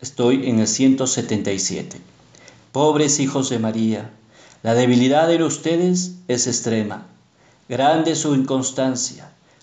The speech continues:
muy corrompida su naturaleza. Lo confieso, han sido extraídos de la misma masa corrompida de Adán y Eva, pero no se desalienten por ello.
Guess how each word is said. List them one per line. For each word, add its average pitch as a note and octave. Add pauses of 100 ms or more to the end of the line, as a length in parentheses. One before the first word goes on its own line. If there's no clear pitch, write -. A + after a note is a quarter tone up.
muy C#3+
corrompida D3
su -
naturaleza. A#2+ (720)
Lo A#2
confieso, C3 (580)
han C3
sido D#3+
extraídos D#3+ (220)
de A#2+
la A#2
misma E3+
masa E3+
corrompida D#3
de C#3
Adán C3+ (120)
y A#2
Eva, A#2 (640)
pero A#2
no C3+
se C#3+
desalienten C3+
por A2+
ello. G#2+